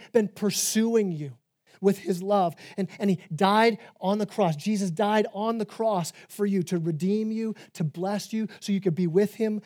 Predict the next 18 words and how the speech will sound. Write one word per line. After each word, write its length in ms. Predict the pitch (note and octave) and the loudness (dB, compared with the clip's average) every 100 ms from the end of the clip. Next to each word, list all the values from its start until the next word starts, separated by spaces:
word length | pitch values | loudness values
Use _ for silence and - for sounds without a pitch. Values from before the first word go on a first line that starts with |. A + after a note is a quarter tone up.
| - - | -14 -14
for 200 | G3 F3+ | -6 -4
eternity. 720 | E3 - - G#3+ E3 A#2+ G#2+ _ _ _ _ _ _ _ _ _ _ _ _ _ _ _ _ _ _ - | -6 -8 -12 -10 -10 -14 -20 _ _ _ _ _ _ _ _ _ _ _ _ _ _ _ _ _ _ -6
Now, 80 | D#3+ | 2
how 160 | A#3+ | 2
can 140 | C#4+ D4 | 4 2
I 60 | |
say 180 | A#3 B3+ | 4 4
I 100 | A3+ | 4
believe 640 | E3 F#3+ F#3 G#3 A3+ E3+ | 4 2 2 2 2 0
that 380 | D#3+ F#3 D#3+ E3 - - - - | 2 2 0 -6 -14 -20 -20 -8
and 140 | D#3+ | -6
not 180 | E3 E3+ | -2 -4
at 60 | |
least 240 | E3+ E3+ - | -2 -4 -6
tell 260 | - D#3 | -6 -4
you 160 | D3 B2+ | -4 -8
about 320 | B2 B2+ C3 | -14 -20 -20
it? 80 | D3 | -20